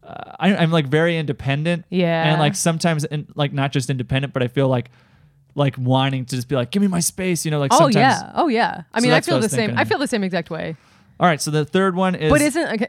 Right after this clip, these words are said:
Speaker 2: it, but isn't
Speaker 1: Mm-hmm.
Speaker 2: that just, like, almost like fighting in general? I'm not saying
Speaker 1: Sure.
Speaker 2: everyone shuts
Speaker 1: Sure.
Speaker 2: down during a conflict.
Speaker 1: Sure.
Speaker 2: But, like, <laughs> wanting to just shut down and be like, "I don't even wanna deal with this,"
Speaker 1: Mm-hmm.
Speaker 2: is just arguments, I feel like, a lot
Speaker 1: Sure.
Speaker 2: of times.
Speaker 1: Fearful avoidant attachment.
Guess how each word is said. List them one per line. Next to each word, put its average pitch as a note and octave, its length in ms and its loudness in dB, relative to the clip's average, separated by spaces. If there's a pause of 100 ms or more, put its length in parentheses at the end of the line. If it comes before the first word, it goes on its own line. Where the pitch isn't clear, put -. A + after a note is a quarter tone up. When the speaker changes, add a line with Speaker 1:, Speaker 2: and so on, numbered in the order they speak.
Speaker 2:
it, B3+ 160 0
but A#3+ 120 2
isn't C4+ 140 0
Speaker 1:
Mm-hmm. C#4+ 40 0
Speaker 2:
that C#4 140 0
just, - 160 -6
like, F#3+ 240 -2 (460)
almost G#3+ 220 -2
like F3+ 120 -6
fighting F3+ 400 -2
in E3 100 -6
general? D#3 300 -4
I'm B3+ 100 0
not C4+ 140 2
saying A#3 140 0
Speaker 1:
Sure. F3+ 60 4
Speaker 2:
everyone G3+ 360 2
shuts - 340 -6
Speaker 1:
Sure. E3+ 100 -2
Speaker 2:
down E3+ 240 2
during G3 280 -2
a G3+ 80 -4
conflict. G#3+ 580 -4
Speaker 1:
Sure. A#2+ 240 -2
Speaker 2:
But, G#3+ 160 2
like, G#3 240 0 (460)
<laughs> - 180 -4
wanting C4+ 540 2
to B3 80 -2
just A3 200 -4
shut - 240 0
down F#3 220 -2
and F3+ 100 -6
be F3+ 100 -2
like, F3 180 -2
"I F#3 120 2
don't E3 120 -4
even D#3+ 160 -10
wanna D#3 160 -8
deal E3 180 -6
with E3+ 120 -8
this," - 380 -8 (160)
Speaker 1:
Mm-hmm. A#2 240 -2
Speaker 2:
is B3 160 0
just G#3+ 240 -2
arguments, E3 540 -4
I - 60 -8
feel - 200 -10
like, - 220 -10
a D#3 60 -6
lot - 120 -6
Speaker 1:
Sure. A#2 120 -4
Speaker 2:
of - 60 -4
times. D#3 180 -12 (880)
Speaker 1:
Fearful F#3+ 560 2
avoidant C#3+ 640 -2
attachment. A#2+ 680 -8